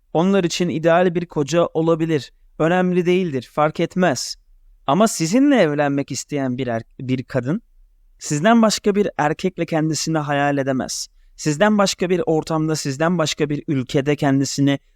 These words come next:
hayal edemez. Sizden uzakta bir hayatta kendisini hayal edemez. Sizinle evlenmek, sizinle birlikte olmak, sizinle çocuk yapmak, hayatının sonuna kadar sizinle yaşamak, günlerini sizinle geçirmek, beraber anılar biriktirmek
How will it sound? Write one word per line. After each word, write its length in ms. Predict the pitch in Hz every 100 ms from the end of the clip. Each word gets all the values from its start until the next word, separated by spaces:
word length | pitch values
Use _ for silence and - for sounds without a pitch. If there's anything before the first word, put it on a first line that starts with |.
| _
hayal 340 | 143 143 135
edemez. 320 | 127 131 104
Sizden 680 | - - 143 135 151 196 214 - _ -
uzakta 480 | 135 156 - 196 190
bir 80 |
hayatta 460 | 175 151 143 139 151
kendisini 520 | 147 143 143 - 143
hayal 320 | 135 135 127
edemez. 480 | 127 123 107 90 - -
Sizinle 380 | - 151 233 233
evlenmek, 600 | 208 190 185 180 180 _ _
sizinle 400 | - 143 180 190
birlikte 360 | 165 160 160 -
olmak, 400 | 151 143 131 - _ _ -
sizinle 320 | 139 185 196
çocuk 340 | - 156 175
yapmak, 420 | 170 - 117 120 _ _ -
hayatının 520 | 151 156 165 185 190
sonuna 400 | - 170 175 190
kadar 240 | 165 156
sizinle 480 | 143 147 151 170 160
yaşamak, 420 | 139 - 123 113 _ -
günlerini 460 | 143 175 175 185 180
sizinle 420 | 165 156 185 175
geçirmek, 540 | 156 - 131 117 107 _ _ -
beraber 560 | 143 165 175 185 180 160
anılar 400 | 165 175 190 170
biriktirmek 580 | 147 131 135 123 113